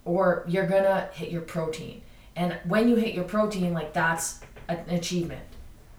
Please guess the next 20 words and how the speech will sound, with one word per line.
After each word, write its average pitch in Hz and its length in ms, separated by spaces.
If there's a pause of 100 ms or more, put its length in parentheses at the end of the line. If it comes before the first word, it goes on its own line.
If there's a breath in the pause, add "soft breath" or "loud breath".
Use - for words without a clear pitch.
(220)
You've 175 340 (120)
achieved 190 420
a 175 40
goal. 113 400 (360 loud breath)
And 180 160
that 208 340
daily, 214 600
those 208 320
small 185 420
daily 180 380
achievements 196 760 (960 loud breath)
help - 440
build 180 340
motivation. 151 600 (360 loud breath)
Okay, 170 220
I, 165 260
I 160 120
got - 500
day 170 140
one. 151 340